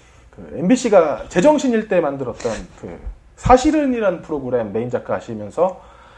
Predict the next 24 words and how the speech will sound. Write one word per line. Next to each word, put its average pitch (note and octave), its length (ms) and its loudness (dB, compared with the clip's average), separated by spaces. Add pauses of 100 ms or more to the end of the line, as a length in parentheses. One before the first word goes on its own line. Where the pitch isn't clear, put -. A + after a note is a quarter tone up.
(240)
어, F2 280 -16
이제 F2+ 320 -18
미운 F3+ 300 0
털 D#3+ 140 -6
박히기 - 280 -6
시작하셨고요. B2+ 800 -8 (240)
그다음에 G2 460 -6 (460)
한 C#3 140 0
이십 G#3 240 2
년간 A3+ 360 8
강석기 A#3+ 400 2
명의 G3 440 4
싱글벙글 C4 480 0
쇼 F3 180 -2
작가를 C#3+ 480 -2
하-, D#3 80 -8 (120)
하면서, D#3 600 -2 (460)
예, G2 120 -14 (720)
뭐 A2 120 -12
거기서 D#3+ 580 2
이제 A2+ 160 -12
정치 D#3 320 -6
비판했던 C#3 880 -6
것들이, A2 580 -12